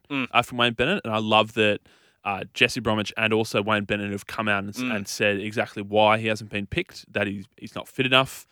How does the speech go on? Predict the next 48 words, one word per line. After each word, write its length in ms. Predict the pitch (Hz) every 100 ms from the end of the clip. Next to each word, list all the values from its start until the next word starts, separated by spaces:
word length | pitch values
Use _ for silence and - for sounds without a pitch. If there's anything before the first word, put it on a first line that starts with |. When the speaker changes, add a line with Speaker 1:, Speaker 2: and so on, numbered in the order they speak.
| _ _ _ -
Speaker 2:
he, 320 | 101 98 -
his 220 | 110 101
attitude 640 | 107 117 - 123 117 110 -
isn't 300 | 120 110 90
there, 340 | 113 127 180 233 _ _ _
and 120 | 113
I 60 | 107
think 160 | 113
that's 140 | 107 110
exactly 520 | 107 123 110 117 104 95 _
what 260 | _ 110 117 110
a 80 |
new 200 | 104 110
club 420 | 107 - 113 175 117
should 360 | - 113 95
start 300 | - - 104 101
off 180 | 98 101
with 340 | 123 - - -
and 360 | 104 104 101
be 140 | 110 107
very 240 | 110 110
open 360 | 107 107 110 101
to 140 | 104
not 140 | 110
only 140 | 110 104
the 40 |
media 280 | 104 104 101
but 160 | 101 101
the 60 |
players 460 | - - 107 104 98
as 120 | 101
well. 380 | 107 107 107 190 -
Speaker 1:
Mm. 180 | 120 101 -
Speaker 2:
Doesn't 240 | 120 139
matter 160 | 143 143
your 120 | 131
stature 360 | - 123 -
in 80 | 123
the 60 | 113
game, 320 | 107 104 147
doesn't 220 | 147 117
matter 160 | 110 107
how 100 | 110
many 140 | 117
games 340 | 107 110 107 -
you've 80 | -
played 280 | 107 104 104
or 260 | 101 101